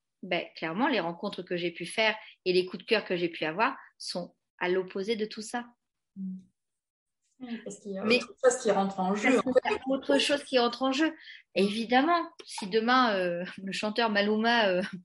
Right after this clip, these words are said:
Speaker 1: <laughs> me porte de l'intérêt, je pense que je lui porterai de l'intérêt. Euh, <laughs> mais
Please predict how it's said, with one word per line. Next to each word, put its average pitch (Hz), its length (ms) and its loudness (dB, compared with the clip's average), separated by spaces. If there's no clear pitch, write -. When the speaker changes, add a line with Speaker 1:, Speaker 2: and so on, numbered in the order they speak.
Speaker 1:
<laughs> 208 260 -14
me 185 80 -4
porte 285 260 2
de 247 60 8
l'intérêt, 226 520 4
je 240 100 0
pense 403 300 0
que 320 100 4
je 277 60 2
lui 277 100 2
porterai 277 420 4
de 247 80 2
l'intérêt. 226 480 -2
Euh, 220 300 10
<laughs> 226 320 6
mais 247 220 4